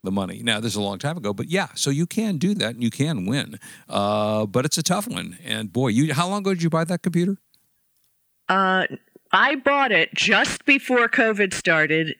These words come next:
Speaker 2: to be my travel, 'cause it is a beautiful,
Speaker 1: Right.
Speaker 2: sexy X P S, Dell X P S. It's a beautiful computer, and I was gonna be so, I got the white leather case,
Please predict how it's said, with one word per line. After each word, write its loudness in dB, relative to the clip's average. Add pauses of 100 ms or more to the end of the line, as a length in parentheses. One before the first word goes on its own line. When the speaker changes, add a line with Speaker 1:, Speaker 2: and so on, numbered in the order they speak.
Speaker 2:
to -2
be 4
my 4
travel, 2
'cause 0
it 0
is 2
a -4
beautiful, 2
Speaker 1:
Right. 2
Speaker 2:
sexy -2 (580)
X 0
P 4
S, 0
Dell 0
X 0
P -2
S. -2
It's -4
a -2
beautiful 0
computer, 2
and 4
I 4
was 0
gonna 2
be 2
so, -2
I 2
got 0
the -2
white 0
leather 2
case, -2